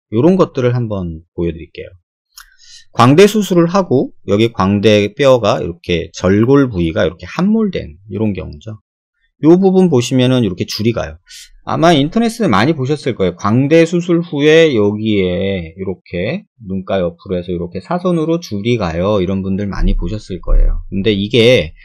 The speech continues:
뭐 다른 여러 가지 이유가 있을 수도 있겠지만, 대부분은 광대 이 체부에서 뼈 유합이 안 되고 이렇게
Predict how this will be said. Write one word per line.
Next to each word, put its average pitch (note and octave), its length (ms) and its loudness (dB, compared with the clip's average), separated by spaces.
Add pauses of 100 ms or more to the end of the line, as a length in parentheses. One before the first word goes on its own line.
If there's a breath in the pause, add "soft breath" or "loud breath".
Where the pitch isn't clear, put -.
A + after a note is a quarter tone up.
(380 soft breath)
뭐 G2 140 -2
다른 D3+ 320 0
여러 B2+ 200 6
가지 D3 240 2
이유가 B2 260 4
있을 B2 240 -2
수도 - 220 -10
있겠지만, A#2+ 600 -4
대부분은 C3+ 800 0
광대 G2+ 640 0
이 E2+ 240 -4
체부에서 B2+ 960 -2
뼈 F3+ 180 0
유합이 G2+ 460 0
안 D#2 200 -8
되고 G#2+ 360 -6
이렇게 D#2+ 260 -14